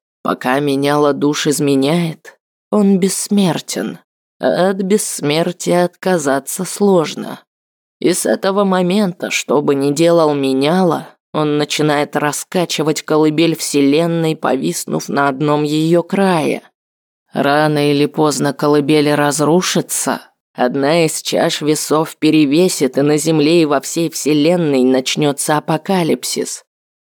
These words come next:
Смерть всему упорядоченному, всему сущему. Меняла душ, словно алкоголик, не ведает о собственном губительном воздействии. И, как показывают время и легенды о пришествии других менял,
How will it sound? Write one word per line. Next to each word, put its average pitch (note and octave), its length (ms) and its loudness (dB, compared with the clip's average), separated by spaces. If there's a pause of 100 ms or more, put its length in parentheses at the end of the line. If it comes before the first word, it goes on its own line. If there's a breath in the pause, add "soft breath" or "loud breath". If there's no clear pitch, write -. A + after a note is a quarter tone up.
(140)
Смерть D3 600 -2
всему D#3+ 520 0
упорядоченному, D3 1120 0
всему D#3 400 0
сущему. B2+ 1040 -4 (580)
Меняла F3 640 2
душ, F3 560 -2
словно F3+ 580 0
алкоголик, F#3 1000 -2
не C#3+ 200 2
ведает D3+ 480 2
о B2+ 100 -2
собственном D#3+ 800 -2
губительном E3 720 0
воздействии. D#3 1040 0 (200)
И, C3 300 2
как D3+ 380 -4
показывают D3 880 0
время D3+ 480 2
и C#3 40 4
легенды C#3 640 2
о C3 120 2
пришествии D3 800 0
других D3 520 -2
менял, C#3+ 640 2